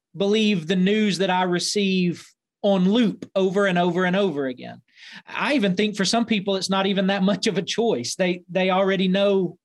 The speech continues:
where they stand or think they know where they stand. And the, the media that we're consuming really does, I believe, have a spiritual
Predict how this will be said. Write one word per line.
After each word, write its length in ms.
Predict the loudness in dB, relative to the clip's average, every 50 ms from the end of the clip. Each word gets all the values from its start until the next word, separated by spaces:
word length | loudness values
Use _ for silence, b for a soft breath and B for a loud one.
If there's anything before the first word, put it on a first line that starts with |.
| _ _ _
where 200 | -4 -2 -2 0
they 160 | 0 0 0 -2
stand 440 | -2 -2 -2 0 0 0 0 0
or 80 | -2 -2
think 260 | -2 -2 -2 -2 0
they 120 | -2 -2 -2
know 200 | 0 -2 0 0
where 140 | 0 -2
they 120 | -2 -4 -4
stand. 440 | -6 -8 -10 -10 -12 -12 -14 -16 B B B B B B B B B B B B B B _ _ -4
And 440 | -2 0 2 2 2 2 2 0 -2 -6 _ _ _ _ _ _ -20 -20 -20 -20 _ _ _ _ _ _ _ _ -12
the, 360 | -4 -2 0 2 2 0 0 -2
the 140 | 0 2 2
media 520 | 4 4 4 4 4 4 2 2 2 2
that 160 | 0 0 0
we're 200 | 0 0 0 0
consuming 840 | 0 0 0 0 0 -2 -2 0 0 2 2 2 2 2 2 2 2
really 280 | 2 2 2 2 0 2
does, 380 | 2 2 2 2 2 0 0 -2
I 140 | -2 -2 -2
believe, 400 | 0 0 2 2 2 0 0 -2
have 180 | -4 -4 -2 -2
a 60 | -2
spiritual 1040 | -4 -4 -4 -2 0 2 2 0 0 -2 0 2 4 4 4 4 4 2 0 -4